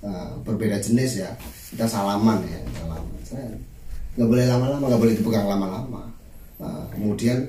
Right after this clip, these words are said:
kita tidak punya pemikiran, eh, imajinasi, syahwat apa dan sebagainya, itu, itu nggak masalah. Dan itu diperbolehkan, nggak apa-apa.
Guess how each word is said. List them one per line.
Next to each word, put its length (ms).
kita 300
tidak 320
punya 320
pemikiran, 640
eh, 300
imajinasi, 1040
syahwat 560
apa 320
dan 100
sebagainya, 540
itu, 120
itu 160
nggak 180
masalah. 480
Dan 140
itu 160
diperbolehkan, 800
nggak 160
apa-apa. 400